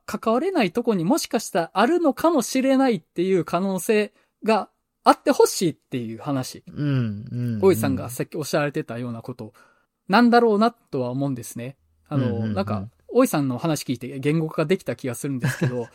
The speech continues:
Speaker 2: <laughs> はい、はい。
Speaker 1: それの、この世界の不条理の象徴として、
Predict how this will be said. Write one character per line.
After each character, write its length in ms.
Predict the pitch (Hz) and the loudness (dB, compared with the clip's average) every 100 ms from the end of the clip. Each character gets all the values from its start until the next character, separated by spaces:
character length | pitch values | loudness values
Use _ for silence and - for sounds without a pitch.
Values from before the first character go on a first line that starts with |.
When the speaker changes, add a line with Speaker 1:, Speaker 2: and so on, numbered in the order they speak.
| - | -20
Speaker 2:
<laughs> 160 | - - | -20 -6
は 120 | 123 | -4
い、 60 | |
は 160 | 110 110 | -4 -6
い。 140 | 101 123 - | -8 -10 -14
Speaker 1:
そ 160 | - 381 | 0 2
れ 140 | 381 | 2
の、 360 | 370 370 196 - _ _ - | 0 0 0 -2 _ _ -6
こ 120 | 339 | -2
の 100 | 339 | -2
世 140 | - | 0
界 140 | 247 202 | 2 2
の 120 | 170 | 0
不 140 | - | 0
条 220 | 202 311 | 2 2
理 140 | 240 180 | 2 2
の 80 | 170 | 0
象 260 | - 240 | 4 4
徴 220 | 240 262 | 4 0
と 140 | 254 165 | 2 -2
し 120 | - | 2
て、 320 | 240 208 113 | 4 4 4